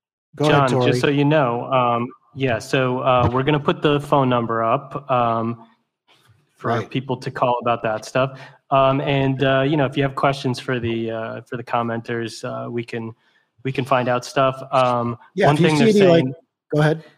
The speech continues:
Speaker 2: one thing they're saying is that, uh, Pieter, that it sounds like, uh, pee on her. That's what they're saying.
Speaker 1: That's what, who, what do you mean they? One person? That doesn't
Speaker 2: I
Speaker 1: sound
Speaker 2: don't
Speaker 1: at
Speaker 2: know.
Speaker 1: all
Speaker 2: That,
Speaker 1: like
Speaker 2: that
Speaker 1: pee on her.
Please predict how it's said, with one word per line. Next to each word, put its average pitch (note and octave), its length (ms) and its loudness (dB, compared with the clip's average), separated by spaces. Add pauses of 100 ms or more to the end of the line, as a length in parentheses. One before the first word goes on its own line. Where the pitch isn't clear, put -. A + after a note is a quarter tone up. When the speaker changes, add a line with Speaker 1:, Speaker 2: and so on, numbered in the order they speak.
(520)
Speaker 2:
one D#3+ 220 4
thing E3+ 160 4
they're C#3+ 80 4
saying C#3+ 380 0
is B2 180 -4
that, A#2+ 340 -4
uh, A#2 140 -4
Pieter, C#3 680 0
that A#2+ 360 -4
it C3+ 240 -8
sounds B2+ 400 0
like, A2+ 340 -6
uh, A#2+ 240 -8 (220)
pee C3+ 260 -2
on C3+ 200 2
her. D3+ 380 0 (640)
That's A#2 160 -12
what A2+ 120 -10
they're A2+ 140 -14
saying. A#2+ 280 -18 (680)
Speaker 1:
That's D#3+ 220 0
what, D3 120 -2
who, D#3 280 0
what D3+ 120 -2
do F3 80 2
you D#3+ 40 0
mean D3 260 -2 (100)
they? A2+ 440 -4 (120)
One C#3 280 0
person? F3+ 580 -2 (960)
That D#3+ 80 6
doesn't D#3+ 260 4
Speaker 2:
I C#3 80 -2
Speaker 1:
sound D3+ 180 4
Speaker 2:
don't - 100 6
Speaker 1:
at - 40 4
Speaker 2:
know. - 80 6
Speaker 1:
all D3 80 6 (100)
Speaker 2:
That, C#3+ 60 4
Speaker 1:
like C#3 140 4
Speaker 2:
that F3 160 -4
Speaker 1:
pee D3 280 0
on B2+ 300 0
her. A#2 400 -2